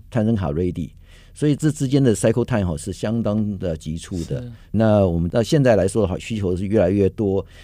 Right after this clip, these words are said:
Speaker 1: 然后那个越来越复杂，所以这个产业有个特性，就是要那个贴近客户。在 design 这里的话，就是需要能够 involve 进去。然后再过来的话，就是啊，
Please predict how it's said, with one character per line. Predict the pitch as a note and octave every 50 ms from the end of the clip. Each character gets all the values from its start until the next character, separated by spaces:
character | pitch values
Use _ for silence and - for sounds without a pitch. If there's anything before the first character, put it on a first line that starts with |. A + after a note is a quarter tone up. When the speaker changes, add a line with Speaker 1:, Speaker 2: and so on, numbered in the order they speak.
| - - -
Speaker 1:
然 | - E2 F#2
后 | A2 G#2+ G2
那 | F#2+ G2+ G#2
个 | F2 F#2 F2+
越 | G#2 A2
来 | G2 F2+ F2+
越 | G2 G#2+ G#2 G2
复 | - - A#2 F#2
杂， | - - - G1+ G1+ - - - - - -
所 | - G#2 A2
以 | G#2+ F#2+
这 | F2 B2
个 | G#2+ G2
产 | F#2 - - D#2+ F2
业 | F#2+ F#2+
有 | F2 D#2
个 | D2+ F2
特 | D#2+ - F#2+ E2+
性， | D2 D#2+ E2+
就 | F2 F2
是 | D#2+ - F2 E2 - -
要 | - F2+ F2 E2 D#2+ D2+ C#2+ C2+ - - - - - -
那 | - G2
个 | E2 E2+ D#2+ D#2+ D#2 D2
贴 | C#2+ - - F#2+
近 | F2 F#2 G2+ F#2+
客 | - F#2+ E2+ D#2
户。 | D2 E2+ D#2 - - - - - - - -
在 | - G#2 F#2+ F2
design | - - D#2+ D2 G#2+ G#2 G2
这 | F2+ F2+
里 | D#2+ D2 C#2+
的 | D#2
话， | E2+ D2 C2+
就 | - F#2+ F#2
是 | D#2+ D#2+ E2+
需 | D#2 - - F2+
要 | F2+ E2+ D#2+
能 | C2+ D#2
够 | D#2+ E2 D#2
involve | D2 D2 D2 D2+ F2 F2+ D#2 D2+ -
进 | - D2+ D2
去。 | D2 - D2+ C#2 - - - - - - - - - - - - -
然 | - A#2
后 | C3 D#3+ E3 D#3
再 | C3+ - D#3+ D3
过 | C3+ C#3+ B2
来 | G#2 F#2
的 | F2+ G2 F2
话， | G#2 F2+ E2
就 | F2 F#2+ F2+
是 | D#2+ F#2+
啊， | F2 E2+ D2+ C#2+ C#2+ D2